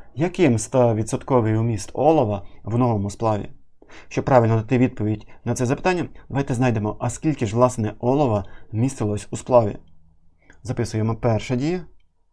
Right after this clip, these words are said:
У нас було двісті п'ятдесят грам сплаву. Олова в ньому містилось сорок відсотків, сорок сотих частин, це буде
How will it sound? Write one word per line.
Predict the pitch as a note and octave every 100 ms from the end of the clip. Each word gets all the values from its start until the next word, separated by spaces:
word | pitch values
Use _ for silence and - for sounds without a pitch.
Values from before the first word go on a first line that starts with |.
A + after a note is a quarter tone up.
| _ _ _ _ _ _ _ _ _ _ -
У |
нас | A#2+ F3+
було | B2+ A2 A#2 C#3+
двісті | A#2+ D#3 - -
п'ятдесят | A#2+ A#2 - C#3 C3+
грам | A2+ C3+ B2
сплаву. | - G#2+ G2+ A#2 C3+ - - - - _ _ - - -
Олова | - - G3+ C3+ A#2+
в |
ньому | A#2+ C#3+ B2+ A#2
містилось | C3+ F#3 A#2+ G#2+ G#2 - - -
сорок | - C3 A#2 A#2+
відсотків, | - C3 - G#2 - -
сорок | - - C3 G#2+ -
сотих | - A#2 G2+
частин, | - A2+ D#3 F3 E3 -
це | - A#2
буде | A2+ G#2+ A2+